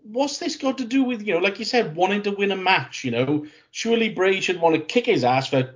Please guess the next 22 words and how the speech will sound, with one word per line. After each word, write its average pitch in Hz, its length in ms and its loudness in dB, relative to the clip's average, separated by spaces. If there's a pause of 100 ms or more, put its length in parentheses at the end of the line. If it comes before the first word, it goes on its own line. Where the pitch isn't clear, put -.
kicking - 300 0
his 175 180 2
ass 165 260 2
a - 40 -20
couple - 200 -8
of 165 60 -2
years 175 260 0
ago. 113 400 -2 (180)
And 180 140 2
he, 214 120 0
and 240 120 2
he 254 60 0
didn't. 381 260 2
It 185 80 -4
was, 160 240 -4
it - 420 0
was 127 120 4
bullshit. - 800 -4
It 110 260 -8
wasn't 147 500 4
any 135 180 6
good. 120 440 6